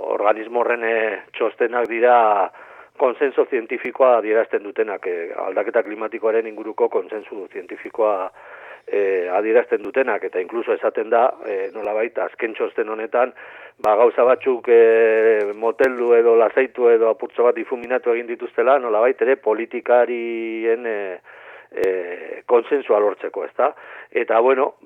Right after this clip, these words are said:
ba, ba, dinoena da, nolabait, gauzak, e, segitzen dutela txarrera, hau da, e, eskenatoki guztien artean, e, ba,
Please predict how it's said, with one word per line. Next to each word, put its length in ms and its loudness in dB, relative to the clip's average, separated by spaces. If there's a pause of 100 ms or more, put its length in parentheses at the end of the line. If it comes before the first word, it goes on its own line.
ba, 560 -2 (460)
ba, 240 0
dinoena 500 -2
da, 160 6 (240)
nolabait, 560 2
gauzak, 460 2
e, 560 2 (720)
segitzen 360 -2
dutela 380 -4
txarrera, 460 0 (100)
hau 80 -8
da, 200 -6 (280)
e, 540 -6 (500)
eskenatoki 640 -2
guztien 320 -2
artean, 400 2
e, 120 -4 (840)
ba, 220 -6